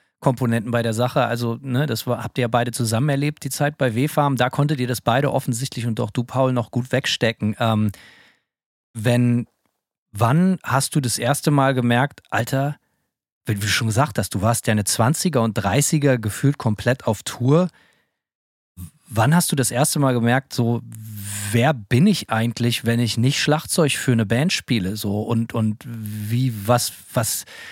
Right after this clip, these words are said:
also wann kam das, ich will jetzt nicht von Zweifeln reden, weil du bist ja Vollblutmusiker und wirst es wahrscheinlich auch bis an dein Lebensende bleiben, was ja auch wunderbar ist, aber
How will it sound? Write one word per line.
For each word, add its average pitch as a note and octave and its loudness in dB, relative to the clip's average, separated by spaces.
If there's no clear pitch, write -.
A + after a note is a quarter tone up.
also C3 2
wann C#3+ 4
kam F3 0
das, D3+ 0
ich A#2 -4
will D3+ 6
jetzt E3+ 2
nicht D#3 0
von - 2
Zweifeln C3 2
reden, A2 0
weil A2 4
du A2 0
bist B2 -2
ja G#2+ -2
Vollblutmusiker B2 0
und G2+ -2
wirst A#2 -2
es A#2 -6
wahrscheinlich A#2+ 0
auch A2+ -2
bis - -2
an A2+ 0
dein A2 2
Lebensende A#2 0
bleiben, B2 2
was G#2+ -6
ja A2+ 0
auch G#2 -2
wunderbar A2 4
ist, G#2+ -4
aber G#2+ 0